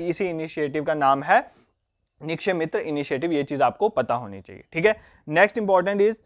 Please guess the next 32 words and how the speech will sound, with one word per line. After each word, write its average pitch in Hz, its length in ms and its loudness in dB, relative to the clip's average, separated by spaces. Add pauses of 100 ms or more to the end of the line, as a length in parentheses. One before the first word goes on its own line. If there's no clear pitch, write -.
(500)
lumpy 190 340 2
skin 185 300 -4
disease। 135 260 -4
आपको 190 280 4
पता 214 200 2
अभी 220 160 2
recently 196 420 -4
एक 208 220 2
कैटल 180 300 0
में 196 140 -2
डिजीज 165 320 0
आई 165 140 4
थी 202 100 -4
लंपी 151 300 -2
स्किन 160 320 -6
डिजीज, 151 340 -2 (240)
जिसकी 156 180 -2
वजह 175 120 6
से 196 100 0
बहुत 165 240 2
ज़्यादा 170 180 2
कैटल 156 360 -2
की 170 320 0
डेथ 147 260 0
हुई 151 140 -4
थी 156 140 0
राजस्थान 143 460 0
हरियाणा 139 360 -4
वाले 147 200 -2
पोर्शन 143 440 -6
में 143 140 -4
mainly। 143 360 -2